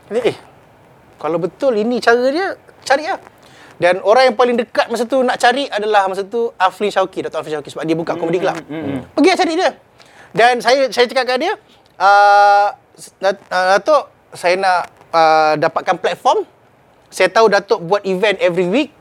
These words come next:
Speaker 1: dan buat live dekat Facebook every week. Saya nak jadi host every event yang Datuk buat, Sabtu dan Ahad,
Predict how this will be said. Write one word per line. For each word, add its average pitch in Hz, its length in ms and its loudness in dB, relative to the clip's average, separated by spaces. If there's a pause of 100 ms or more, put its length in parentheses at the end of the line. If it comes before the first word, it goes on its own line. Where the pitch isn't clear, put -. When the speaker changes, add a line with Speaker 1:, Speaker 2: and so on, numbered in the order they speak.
(640)
Speaker 1:
dan 185 240 2
buat 180 180 2
live 190 240 2
dekat 175 220 -2
Facebook 170 400 0
every 160 240 0
week. 147 160 -2 (680)
Saya 285 560 0 (160)
nak 202 200 -4
jadi 208 220 2
host 240 320 2
every 233 760 -2
event 208 320 0
yang 202 140 -2
Datuk 196 240 -4
buat, 196 260 -2 (480)
Sabtu - 520 -4
dan 185 140 0
Ahad, 220 300 -2